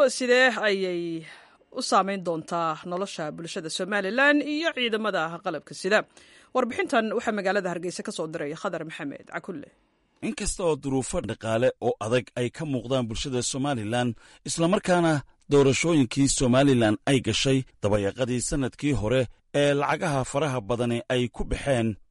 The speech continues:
Speaker 2: hadda laga soo doogayo, haddana bulshada Somaliland ayaa rajo wanaagsan ka qabta in arrimaha dhaqaalaha ee Somaliland ay hadda kor u kacaan. Mashruuca ugu weyn ee xukuumadda cusub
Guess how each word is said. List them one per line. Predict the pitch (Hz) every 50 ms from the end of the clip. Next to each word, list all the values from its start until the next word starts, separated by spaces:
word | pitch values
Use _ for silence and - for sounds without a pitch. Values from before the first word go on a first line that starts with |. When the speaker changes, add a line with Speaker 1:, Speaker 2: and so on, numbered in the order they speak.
| _ _
Speaker 2:
hadda | - 147 156 135 151 135
laga | 135 131 - 143
soo | - - 143 127
doogayo, | 110 127 131 123 98 107 107 123 131 120 117 - _ _ _ -
haddana | - 73 107 123
bulshada | 120 110 107 - 147 123 120
Somaliland | - - 120 123 139 139 131 113 113 127 131 135 135 117 -
ayaa | 127 135 135 135 127 123 120 110
rajo | 110 120 - - 190 165
wanaagsan | 123 120 113 110 - - 127 120
ka | - -
qabta | - 104 107 - - 139 131 113 - _ -
in | 151 147 151
arrimaha | 135 131 135 127 135 131 123 123 117 110 107 -
dhaqaalaha | 120 107 - 107 117 120 131 139 123 123 110 -
ee | 113 107
Somaliland | - - 120 113 123 131 127 120 110 113 110 104 101 95 - -
ay | 120 123 113 113
hadda | 101 110 139 127 98 - 110 104 95 85 _ _ _ -
kor | - 143 127 110
u | 107
kacaan. | - - 95 90 117 123 113 - _ _ _ -
Mashruuca | 202 180 - - 233 240 202 143 139
ugu | 139 123 120 - 165 120
weyn | 104 90 80 78 73 - - _ _ _ -
ee | 110 107 90
xukuumadda | 92 110 - - 113 113 127 127 95 107 87
cusub | 73 - - - 127 110